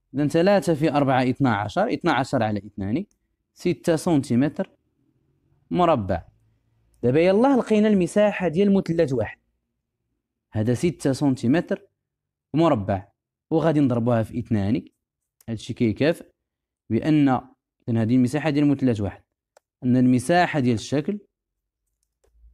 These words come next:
هي المساحة ديال واحد الشكل في اثنان، المساحة ديال واحد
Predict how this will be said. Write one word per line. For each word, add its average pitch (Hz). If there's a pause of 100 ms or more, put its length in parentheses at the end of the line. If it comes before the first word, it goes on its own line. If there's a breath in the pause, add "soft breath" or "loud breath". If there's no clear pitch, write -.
(580)
هي 113 (360)
المساحة 143
ديال 120
واحد 131 (200)
الشكل 190 (240)
في -
اثنان، 131 (1500)
المساحة 139
ديال 123
واحد 135